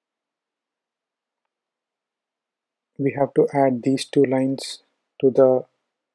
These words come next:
bash profile if you are on Mac Mojave or lower, and if you are on Mac Catalina, add it to dot Z S H R C file.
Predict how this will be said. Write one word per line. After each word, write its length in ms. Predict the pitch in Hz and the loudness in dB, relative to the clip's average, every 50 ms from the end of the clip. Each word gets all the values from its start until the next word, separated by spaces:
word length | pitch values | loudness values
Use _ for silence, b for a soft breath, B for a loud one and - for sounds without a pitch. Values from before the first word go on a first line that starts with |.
| _ _ _ _ _ _ _ _ _ _ _ _ _ _ _ - | _ _ _ _ _ _ _ _ _ _ _ _ _ _ _ -4
bash 360 | 123 127 123 127 123 - - | 0 0 0 0 -2 -6 -4
profile 520 | - 131 127 123 - - 135 151 180 214 - _ _ _ _ - | 2 2 2 2 4 2 4 4 2 0 -6 _ _ _ _ 0
if 220 | 156 135 - - | 0 0 0 2
you 100 | 143 135 131 | 2 4 4
are 100 | 131 131 | 4 4
on 200 | 131 131 127 127 | 2 0 0 2
Mac 220 | 127 131 131 - - | 4 4 2 2 0
Mojave 500 | 131 123 123 113 131 127 120 127 135 135 156 - | -4 -4 0 4 4 4 6 6 6 4 4 4
or 300 | - 139 127 127 120 120 - | 2 2 4 4 2 -2 -4
lower, 520 | 139 127 127 127 127 131 139 170 226 - _ _ _ _ _ _ _ _ _ _ _ _ _ _ - | -2 2 2 4 4 6 6 4 4 2 _ _ _ _ _ _ _ _ _ _ _ _ _ _ -4
and 360 | 135 131 127 127 127 120 - _ _ _ _ - | -2 0 0 -2 -2 -4 -8 _ _ _ _ -2
if 180 | 147 - - | -2 0 4
you 120 | 147 139 135 | 4 6 6
are 100 | 135 131 | 6 4
on 220 | 135 135 131 127 | 2 0 0 2
Mac 260 | 127 135 151 - - _ _ - | 2 2 2 0 -4 _ _ 2
Catalina, 600 | - 127 120 - 147 143 139 135 135 135 151 196 254 285 - | 2 4 4 4 4 2 2 2 0 0 0 -2 -2 -2 0
add 220 | 147 135 131 127 139 | 2 4 4 6 6
it 160 | 143 139 - - | 4 2 2 2
to 220 | 160 185 202 - - | 2 2 2 2 2
dot 320 | - 127 135 165 - - - _ - 147 127 107 - | 4 4 4 4 4 -2 -14 _ -4 -4 -2 2 2
Z 80 | 151 151 156 - - | 2 2 2 -2 -6
S 240 | 143 127 - - - | -6 -6 -4 0 0
H 260 | 147 156 156 - - - | 0 0 0 -6 -8 -2
R 160 | 139 127 127 | 0 2 2
C 220 | - - - 139 127 | 2 2 0 0 0
file. 400 | - - 127 120 127 160 233 | 2 2 2 4 4 4 2